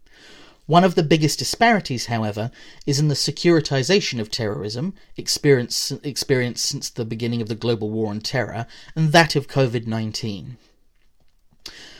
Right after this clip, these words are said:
When a security concern is acknowledged by a number of states as being a collective threat, one that a number of sovereign agents have internally and externally intersubjectively constructed as a common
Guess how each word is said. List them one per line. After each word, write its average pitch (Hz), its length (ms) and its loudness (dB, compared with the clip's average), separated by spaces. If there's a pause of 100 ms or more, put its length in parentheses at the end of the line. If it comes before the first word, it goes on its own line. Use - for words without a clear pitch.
(440)
When 180 260 4
a 190 60 4
security 240 560 -2
concern 165 520 2
is 131 180 -2
acknowledged 139 520 2
by 127 140 2
a 123 60 2
number 127 340 2
of 107 120 -4
states - 760 -2
as 117 260 -2
being 110 260 -2
a 107 40 -4
collective 117 460 -8
threat, - 500 -8 (380)
one 190 600 0
that 139 220 -4
a 143 60 2
number 139 500 2
of 107 120 -10
sovereign 120 480 -2
agents 120 440 -4
have 117 100 -6
internally 113 760 -2
and 110 260 -8
externally 110 880 -4
intersubjectively 120 1040 -6
constructed - 720 -8 (280)
as 123 180 -2
a 110 60 -4
common 117 520 -2